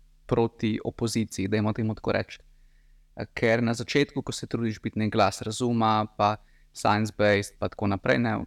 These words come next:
kulturno komunicirati, ko vidiš nekoga, da, da prodaja neko, neko meglo, pa tako naprej, avtomatsko možgani rečejo, "On je kreten, idiot, whatever," ne. Milijon izrazov bi lahko našel zdajle za to in greš v nek tak battle mode,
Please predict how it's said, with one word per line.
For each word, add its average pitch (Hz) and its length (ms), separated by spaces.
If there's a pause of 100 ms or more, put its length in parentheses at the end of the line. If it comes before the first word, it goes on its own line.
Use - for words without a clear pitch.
(300)
kulturno 120 440
komunicirati, 117 760 (320)
ko - 140
vidiš 139 320
nekoga, 110 440
da, 104 220 (360)
da 110 140
prodaja 107 360
neko, 107 300 (160)
neko 117 260
meglo, 110 320
pa - 80
tako - 200
naprej, 120 340 (480)
avtomatsko 139 720 (960)
možgani 117 480
rečejo, 113 380
"On 110 160
je 110 60
kreten, - 360 (600)
idiot, 110 500
whatever," 107 480
ne. 104 200 (180)
Milijon 156 380
izrazov 123 380
bi 120 60
lahko 113 220
našel 113 260
zdajle 113 220
za 107 120
to 143 180 (420)
in 135 120
greš 156 260
v 151 60
nek 156 160
tak 131 200
battle 127 380
mode, 110 320